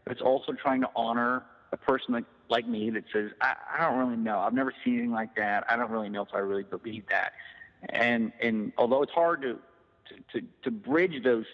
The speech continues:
two into a common conversation, the book is gonna try to do that. So I don't think they're wrong for believing that. I do think there are temptations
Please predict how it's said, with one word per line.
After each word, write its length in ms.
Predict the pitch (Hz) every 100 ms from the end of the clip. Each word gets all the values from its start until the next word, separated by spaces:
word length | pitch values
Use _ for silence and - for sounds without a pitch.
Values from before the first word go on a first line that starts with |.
| -
two 180 | 117 104
into 240 | 104 -
a 40 | 107
common 440 | - 131 131 123
conversation, 960 | - 120 101 - 139 135 - 107 95 117
the 60 | -
book 240 | - 131 127
is 100 | 107
gonna 280 | 110 104 - - _ _ _ _ _
try 280 | - 135 120
to 180 | - 104
do 120 | 95
that. 300 | 92 98 - - _ -
So 120 | 123 107
I 160 | 123
don't 200 | 190 165
think 200 | 180 147
they're 100 | 123
wrong 360 | 113 160 190 175
for 80 | -
believing 380 | 104 98 90 90
that. 160 | - -
I 80 | 117
do 220 | 113 151
think 260 | 151 127
there 120 | 127 110
are 80 |
temptations 880 | - 107 101 - 285 - 104 95 165